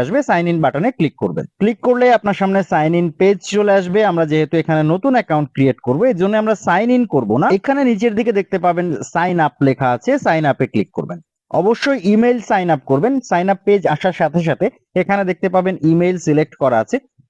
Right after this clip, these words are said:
এটাই থাকবে। ফোন নাম্বার সিলেক্ট করে অ্যাকাউন্ট করবেন না, ইমেইল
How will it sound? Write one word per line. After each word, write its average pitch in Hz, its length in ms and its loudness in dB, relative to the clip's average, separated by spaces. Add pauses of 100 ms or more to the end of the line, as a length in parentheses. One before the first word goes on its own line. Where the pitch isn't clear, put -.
এটাই 196 320 0
থাকবে। 110 240 0 (120)
ফোন 220 160 2 (120)
নাম্বার 240 240 0 (100)
সিলেক্ট 190 360 0
করে 196 180 0
অ্যাকাউন্ট 165 420 -2
করবেন 156 320 0
না, 254 60 -2 (280)
ইমেইল 254 300 2